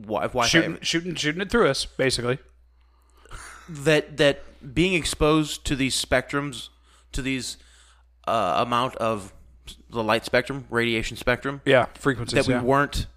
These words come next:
Speaker 1: previously exposed to these frequencies,
Speaker 2: Mm-hmm.
Speaker 1: it's
Speaker 2: As a
Speaker 1: going to have
Speaker 2: species.
Speaker 1: some sort of effect
Speaker 2: Yes.
Speaker 1: on us, no matter how small and, uh, you know, undetectable, infinitesimal it may seem.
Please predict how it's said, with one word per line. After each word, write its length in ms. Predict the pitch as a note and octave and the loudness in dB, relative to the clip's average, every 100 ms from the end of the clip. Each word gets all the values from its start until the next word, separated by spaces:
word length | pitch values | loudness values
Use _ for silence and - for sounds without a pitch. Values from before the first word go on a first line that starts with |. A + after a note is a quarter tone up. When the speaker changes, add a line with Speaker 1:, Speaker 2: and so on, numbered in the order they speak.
| _ | _
Speaker 1:
previously 600 | - C#3 C3 - C#3 B2+ - | -2 -2 -2 -4 -6 -6 -8
exposed 420 | A2 - B2+ C3+ | -12 -4 -2 -2
to 80 | D3 | -4
these 120 | D3+ | -6
frequencies, 720 | - D#3+ F3 E3 F#3+ F3+ - - _ - | -4 -6 -6 -8 -8 -10 -12 -16 _ -12
Speaker 2:
Mm-hmm. 240 | A2 A2 G#2+ - - | -10 -10 -12 -8 -2
Speaker 1:
it's 80 | C#3 | 2
Speaker 2:
As 20 | |
a 20 | F#3 | 4
Speaker 1:
going 100 | G#3 | 4
to 60 | |
have 140 | E3 D#3 | 4 4
Speaker 2:
species. 120 | C#3+ | 4
Speaker 1:
some 160 | G3 A3 | 2 2
sort 180 | - G3+ | 4 2
of 100 | D3 | 0
effect 580 | C3 - A3+ - - - - | -6 -2 -2 -2 -6 -18 -18
Speaker 2:
Yes. 320 | G#2+ - - - - | -18 -16 -16 -8 -2
Speaker 1:
on 160 | B2 | 0
us, 340 | F#2+ - - - _ _ _ _ _ | -2 -8 -14 -16 _ _ _ _ _
no 100 | C#3+ | -2
matter 240 | D3+ C#3+ C3+ | 2 4 4
how 360 | - E3 D#3+ | 6 6 6
small 580 | C#3 - D#3 D3+ C#3+ C3+ | 2 -2 4 6 6 4
and, 320 | A#2 B2 A#2+ - - - | 0 -2 -6 -12 -14 -6
uh, 360 | G2 F#2+ D#2 E2+ - _ _ - | -4 -4 -6 -8 -18 _ _ -20
you 80 | - | -16
know, 160 | - G2+ _ _ _ - | -16 -18 _ _ _ -8
undetectable, 800 | C3+ G2 - D#3 D#3+ G#2+ E2+ E2+ _ _ - | -8 -8 -4 -2 -2 -8 -10 -12 _ _ -10
infinitesimal 600 | B2+ A2+ G#2 C3+ B2+ A2+ | -10 -8 -2 -2 -2 -6
it 60 | G2 | -8
may 120 | G2 | -8
seem. 360 | F#2 D#3+ D3+ G#2+ | -6 -4 -4 -4